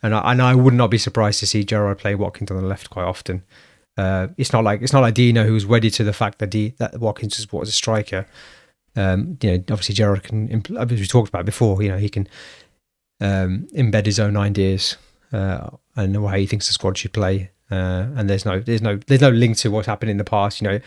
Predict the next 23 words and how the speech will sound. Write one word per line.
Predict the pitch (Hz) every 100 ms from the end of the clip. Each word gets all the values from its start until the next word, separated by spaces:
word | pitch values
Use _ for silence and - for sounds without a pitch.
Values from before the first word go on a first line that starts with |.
| - -
it's | -
not | 117
like | 104 110
Dino | - 113 104 101
where | 107 98 - - - -
he | - 120
would | 107
have | 104 95 - - _ -
probably | 131 107
given | 104 113 104
Watkins | 104 107 123 107
his | 104
word | 104 107 104
to | -
say, | 110
"Yeah, | 104 104
you're | 101 107
my | 107
main | 104 98 101
guy, | 104
you're | 101 101
my | 101
striker." | - 104 101 - 92